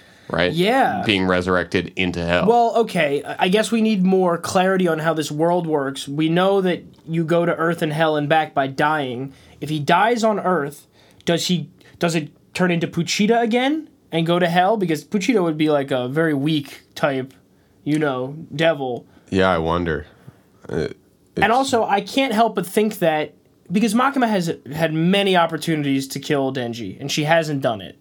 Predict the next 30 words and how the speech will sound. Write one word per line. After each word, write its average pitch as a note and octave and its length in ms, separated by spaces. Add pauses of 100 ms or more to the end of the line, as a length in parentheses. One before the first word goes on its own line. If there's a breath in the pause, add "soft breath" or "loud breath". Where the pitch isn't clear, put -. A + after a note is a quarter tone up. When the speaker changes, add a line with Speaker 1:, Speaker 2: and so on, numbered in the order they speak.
(120)
Speaker 2:
So C#3 220
I'm C#3 180
thinking F3+ 340
that's D#3 180
not D3+ 460
what D3 180
she - 180
wants. A2+ 600 (220)
Speaker 1:
Yeah, G2 320
she, G#2+ 140
well, A#2 200
she A2 160
has A2+ 240
to G#2+ 80
get F#2 300
something F#2+ 420
going F2+ 380
with D#2+ 160
him E2 240
Speaker 2:
Yeah. B2+ 260
Speaker 1:
in F#2 160
this G2 220
world F2+ 400
before F#2 360
she F2+ 140
sends F2+ 280
him E2+ 60
back F2 200
to E2+ 100
hell, F#2 320